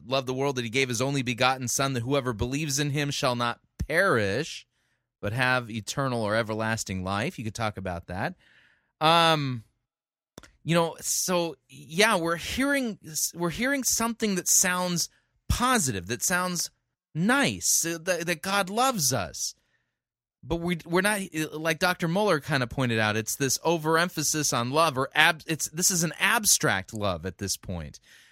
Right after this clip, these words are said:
You, whereas the love of God isn't abstract in Scripture, it's, it's firmly concreted into the cross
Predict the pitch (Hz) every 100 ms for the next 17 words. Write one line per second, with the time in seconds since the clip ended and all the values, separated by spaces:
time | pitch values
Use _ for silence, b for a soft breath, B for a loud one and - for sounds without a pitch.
0 | b - 139 156 151 139 165 165 151 151
1 | 139 170 226 208 139 156 175 165 123 -
2 | 147 143 165 - - 170 202 185 - 123
3 | 113 - 117 - - - - - 113 127
4 | 123 - 147 - - - - 208 202 190
5 | 143 - 175 170 160 143 - 208 220 196
6 | 139 127 - 196 226 208 156 117 110 110
7 | 117 b b 139 135 - 208 208 117 110
8 | -